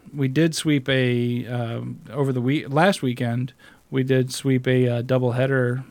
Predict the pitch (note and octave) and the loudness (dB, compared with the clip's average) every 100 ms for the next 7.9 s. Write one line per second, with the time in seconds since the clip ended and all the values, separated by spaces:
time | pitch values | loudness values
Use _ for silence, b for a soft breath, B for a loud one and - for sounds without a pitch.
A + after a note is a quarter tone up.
0 | E3 C#3+ B2 C3 A#2 - B B _ - | -6 -6 -2 -2 -2 -6 B B _ -4
1 | - C#3+ D#3+ E3+ - F3 D#3 C#3 - F#3 | 4 4 4 0 0 2 2 2 2 2
2 | F#3 F3 F#3+ G3 F#3+ D#3+ C#3 D3 D3 C3+ | 2 0 2 2 0 0 0 2 4 4
3 | C#3+ D#3+ E3 F3 D#3+ B2+ C3+ E3+ F3 D3 | 4 4 2 2 0 0 2 4 4 4
4 | C3 B2 B2+ B2+ C3 B2+ C#3+ D3+ D3+ C#3+ | 2 2 2 0 -2 -4 -4 -4 -2 0
5 | D3 C3 C#3 C#3 C3 B2+ B2+ C3+ B2 C#3 | 2 2 2 2 2 2 0 -2 0 0
6 | B2+ B2 B2 A#2+ B2 B2 C3 B2 A#2 - | -2 -2 -4 -4 -6 -4 -4 -4 -6 -4
7 | C3 B2+ A#2 A#2 A#2+ A#2+ - A#2+ B2+ | -2 0 -2 -4 -6 -6 -6 -4 -6